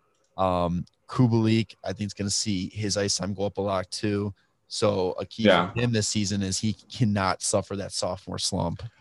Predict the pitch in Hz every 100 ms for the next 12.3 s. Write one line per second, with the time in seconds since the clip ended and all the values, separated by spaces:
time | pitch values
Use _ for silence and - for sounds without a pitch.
0 | - 101 101 143 131 135 147 143 131 127
1 | 143 - - 117 - 139 139 110 - -
2 | 104 101 98 107 90 - 156 139 101 104
3 | 95 - - - 147 139 127 - 120 117
4 | 90 - 71 85 107 92 - _ _ _
5 | _ _ _ - - - _ - 117 110
6 | 123 123 135 117 - 117 120 123 120 110
7 | 113 110 110 110 101 101 92 92 - -
8 | - 113 110 101 92 - 107 104 104 87
9 | 78 80 - _ _ _ _ _ _ _
10 | _ _ _ _ - 135 131 135 127 120
11 | 107 120 113 107 101 98 107 101 87 87
12 | 92 -